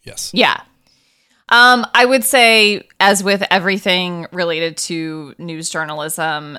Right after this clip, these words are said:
Speaker 2: the pace of output was
Speaker 1: Mm.
Speaker 2: relentless. And so
Speaker 1: Mm-hmm.
Speaker 2: the pressure of, like, "Okay, we have to find a topic this week and a guest that's, like, interesting and timely and has, like,
Speaker 1: Yeah.
Speaker 2: the C T angle," that was stressful. But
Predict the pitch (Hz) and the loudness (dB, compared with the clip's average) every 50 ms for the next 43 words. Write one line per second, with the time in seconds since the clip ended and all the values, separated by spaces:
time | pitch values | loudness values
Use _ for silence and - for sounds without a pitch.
0 | - - 170 160 165 - - - 180 160 156 160 156 - - - - - 156 127 | -18 -14 -12 -10 -10 -10 -10 -10 -8 -6 -6 -6 -6 -8 -8 -8 -10 -12 -12 -12
1 | - - 143 151 139 - _ - 180 151 147 139 123 - - - - - _ _ | -8 -6 -6 -6 -6 -8 _ -12 -8 -6 -6 -6 -8 -8 -12 -12 -12 -14 _ _
2 | _ _ _ 165 165 156 147 143 147 151 - 160 151 143 143 139 - - 160 180 | _ _ _ -10 -6 -6 -6 -6 -6 -8 -10 -10 -10 -8 -8 -8 -8 -6 -6 -6
3 | 190 208 202 - - - - - - 160 165 - - 147 135 123 117 113 117 - | -4 -4 -4 -6 -6 -6 -6 -8 -10 -10 -10 -8 -6 -4 -4 -4 -4 -6 -10 -12
4 | - - 135 - - - 170 147 151 156 170 156 139 135 127 - - - - - | -10 -8 -8 -8 -8 -8 -6 -6 -8 -8 -6 -6 -6 -6 -6 -8 -12 -14 -10 -8
5 | 185 156 151 165 175 190 180 175 - 185 - - 160 156 143 143 151 - 151 - | -8 -6 -6 -8 -8 -8 -8 -10 -10 -12 -10 -8 -8 -8 -8 -10 -12 -10 -8 -8
6 | - - 147 127 - - 143 - - - 139 127 120 - - - - _ _ _ | -8 -8 -12 -14 -14 -14 -12 -12 -12 -12 -14 -16 -18 -18 -20 -20 -20 _ _ _
7 | _ _ _ _ _ - 175 185 165 147 135 131 135 131 - - - - - - | _ _ _ _ _ -8 -8 -6 -6 -8 -6 -6 -6 -6 -6 -6 -6 -8 -8 -10
8 | - - _ _ - 175 151 - - - 143 135 - - 254 247 214 233 220 - | -16 -20 _ _ -12 -12 -12 -10 -10 -10 -10 -10 -8 -8 -8 -8 -8 -10 -10 -8
9 | - 214 180 170 160 156 - - 202 202 185 180 180 175 160 156 180 175 165 160 | -6 -6 -8 -8 -10 -12 -8 -6 -4 -4 -4 -6 -8 -8 -8 -8 -8 -6 -6 -6
10 | 165 156 - 156 156 143 - - - 175 165 - - 170 160 - 175 160 - - | -6 -6 -8 -8 -10 -10 -12 -14 -10 -10 -8 -8 -8 -10 -12 -12 -14 -14 -12 -10
11 | 160 156 147 143 147 147 143 147 - _ _ _ _ _ _ _ _ _ 160 156 | -12 -12 -10 -8 -8 -6 -6 -8 -10 _ _ _ _ _ _ _ _ _ -6 -2
12 | 208 254 349 302 214 170 170 - - 175 147 151 - - - 139 131 104 131 - | 2 2 2 2 2 0 -4 -4 -4 -4 -4 -4 -4 -8 -8 -8 -8 -8 -10 -10
13 | - _ _ _ _ _ _ _ - 220 214 208 190 - | -14 _ _ _ _ _ _ _ -2 0 0 2 0 -2